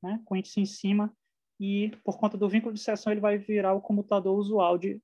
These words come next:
de Lie. Bem, eu tô com problemas de memória aqui, e aí deixa pra lá, eu já disse pra vocês. <laughs> É, então,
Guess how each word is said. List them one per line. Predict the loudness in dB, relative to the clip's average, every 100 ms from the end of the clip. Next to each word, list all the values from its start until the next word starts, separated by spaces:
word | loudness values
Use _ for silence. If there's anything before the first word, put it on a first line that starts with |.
| -12
de | -6 -4
Lie. | -6 -12 _ _ _ _ _ _ _ _ _ _ _ _ _ _ _ _ _ _ _ _ _ _ _ _ _ _ _ _ _ _ _ _ _ _ _ _ _ _ _ _ _ -6
Bem, | -4
eu |
tô | -6 -8
com |
problemas | -2 0 2 2 0
de | 2
memória | 2 4 2 2 0
aqui, | _ -4 -4 -4 _ _ _ _ _ _ _ _ _ _
e | -6
aí | -6 _
deixa | -2 -2 -2
pra | 2 4
lá, | 4 2
eu | 0
já | -2
disse | -2 -4 -6 -6
pra | -6
vocês. | -4 -6 -8 -18 -20 _ _ _ _ _ _ _ _ -18
<laughs> | -12 -8 -8 -10 -18 -14 -14 -16 -20 _ _ _ _ _ _ _ _ _ _ _ _ _ _ _ 2
É, | 4 4 2 -8 _ _ _ _ 2
então, | 6 8 6